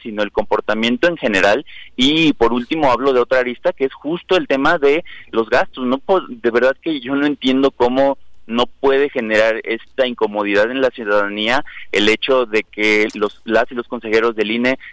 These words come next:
tengan esos sueldos exorbitantes en medio de una propuesta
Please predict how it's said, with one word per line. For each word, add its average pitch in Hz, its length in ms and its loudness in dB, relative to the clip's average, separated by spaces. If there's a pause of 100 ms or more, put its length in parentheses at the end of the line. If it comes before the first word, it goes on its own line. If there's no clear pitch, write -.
(120)
tengan 117 280 0
esos 117 220 -2
sueldos 110 340 2
exorbitantes 104 760 -2
en 104 180 -4
medio 135 460 2 (300)
de 101 160 2
una 120 720 2
propuesta 117 680 -2